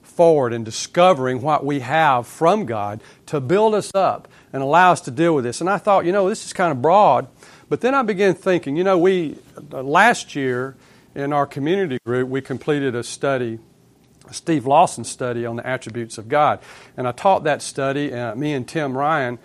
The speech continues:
And, um, you know what? That was quite an experience for me, because I even told the group, I said, "You know, in my whole Christian life, I don't think I have ever stopped to do an intensive study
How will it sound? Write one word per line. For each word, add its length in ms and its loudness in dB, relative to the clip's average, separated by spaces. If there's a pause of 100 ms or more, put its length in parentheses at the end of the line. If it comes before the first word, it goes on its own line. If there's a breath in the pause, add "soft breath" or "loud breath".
(580 loud breath)
And, 300 -4
um, 480 -2 (340)
you 120 2
know 120 6
what? 280 2
That 160 4
was 160 -2
quite 380 2
an 100 2
experience 500 -4
for 140 -8
me, 160 0
because 260 -4
I 140 2
even 160 2
told 220 2
the 40 -4
group, 160 -2
I 60 -10
said, 180 -8
"You 80 -6
know, 240 2
in 220 -4
my 100 -2
whole 240 -2
Christian 400 -6
life, 540 -2
I 80 4
don't 180 4
think 180 0
I 120 4
have 220 -2
ever 280 -2
stopped 640 -2 (260 soft breath)
to 100 -2
do 520 2 (160 loud breath)
an 160 -4
intensive 600 -4
study 600 4